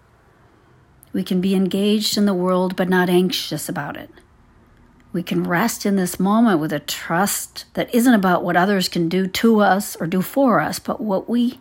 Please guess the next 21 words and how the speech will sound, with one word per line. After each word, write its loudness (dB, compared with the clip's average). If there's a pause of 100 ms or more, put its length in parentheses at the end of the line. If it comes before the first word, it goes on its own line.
(160)
have -2
to -4
bring 2
ourselves 0
to -12
this -10
moment. -6 (800)
We -2
can 0
give 0
to 2
this -2
moment, 0
this -2
hour, -2
the -6
best -4
we 2
have -6
to -8
offer, -8